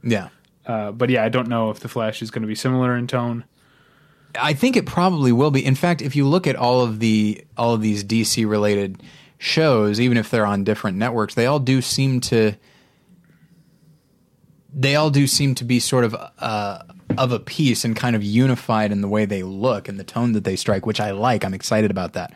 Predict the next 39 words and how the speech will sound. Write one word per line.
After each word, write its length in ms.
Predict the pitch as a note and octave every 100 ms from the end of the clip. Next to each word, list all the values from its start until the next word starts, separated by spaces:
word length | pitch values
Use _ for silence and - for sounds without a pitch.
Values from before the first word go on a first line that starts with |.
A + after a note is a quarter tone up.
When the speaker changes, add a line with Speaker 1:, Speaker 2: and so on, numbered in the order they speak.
| - -
Speaker 2:
What 120 | D3
I 40 |
like 220 | D3+ G3
about 180 | G#3+ F#3
the 100 | C#3
Arrow 220 | D3 D3+
show, 160 | C3+ B2+
from 160 | - B2
what 80 |
I 60 | A#2+
understand, 640 | A2+ - B2 G#2+ E2+ E2+ -
I 60 |
don't 80 | B2
know 80 | A#2+
if 140 | A#2
you, 100 | B2 - _ _ _ -
people 200 | D3+ D3
who 80 | C#3
listen 280 | B2+ B2+ B2+
to 60 | A#2+
Arrow 240 | A#2+ A#2+
or 40 | A#2
watch 240 | A#2+ A2+
Arrow, 440 | B2 A#2 A#2 G#2+ - _ _ _ _ _ -
tell 120 | B2
me 60 |
if 80 | A#2
I'm 80 | A#2+
wrong 180 | A2+ A2
or 60 | A2
right, 300 | A2 G#2+ A#2
or 60 |
maybe 220 | A2+ A#2
if 160 | G#2+ -
you've 100 | A2+
heard 160 | A#2 G#2+
about 200 | G#2+ A2
this. 280 | A2 -
Speaker 1:
Mm-hmm. 180 | B2 A2